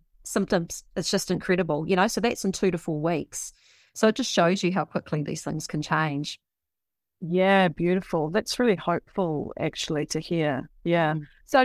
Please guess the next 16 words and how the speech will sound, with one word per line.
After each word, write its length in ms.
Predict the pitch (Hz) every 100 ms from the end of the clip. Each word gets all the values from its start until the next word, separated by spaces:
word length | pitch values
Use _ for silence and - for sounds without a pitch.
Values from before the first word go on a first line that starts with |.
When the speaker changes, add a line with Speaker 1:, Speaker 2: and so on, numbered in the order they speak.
| 247
Speaker 2:
now, 320 | 240 254 277 233
now's 280 | 262 277 -
probably 220 | 247 220
a 40 |
good 180 | 175 202
time 260 | - 185 185
to 100 | -
talk 240 | 190 185
about 300 | 185 170 -
the, 160 | 180 165 -
when 320 | 180 185 185
you 100 | 180
work 300 | 175 165 -
with 140 | 175 - _ _ _
women 560 | 180 196 185 175 170 165
with 240 | 165 -